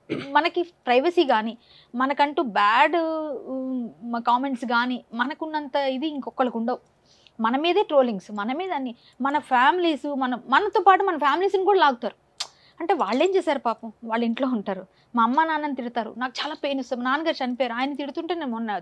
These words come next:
చాలా ఏడ్చా ఒకరోజు. అంటే మనకు జన్మించే వాళ్ళు తిట్లు కాయాలా అని feeling వస్తుంది. అంటే మనం ఉన్న society అలా ఉంది. మన, మన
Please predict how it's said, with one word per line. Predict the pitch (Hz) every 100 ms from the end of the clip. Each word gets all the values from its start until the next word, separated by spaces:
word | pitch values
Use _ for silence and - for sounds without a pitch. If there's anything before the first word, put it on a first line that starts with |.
| 208
చాలా | 202 277
ఏడ్చా | 262 -
ఒకరోజు. | 220 214 196 196 _ - - -
అంటే | 392 440 480 453 _ _ _ _ _ -
మనకు | 240 320 320
జన్మించే | 311 403 392 359
వాళ్ళు | 339 294
తిట్లు | 285 302
కాయాలా | 302 240 226 214 220
అని | 262
feeling | 311 311 262
వస్తుంది. | 185 - 170 _ _ -
అంటే | 294 440 466
మనం | 277 262 269
ఉన్న | 381
society | 359 262 381 403 403
అలా | 302
ఉంది. | 277 247 220
మన, | 247 330
మన | 285 302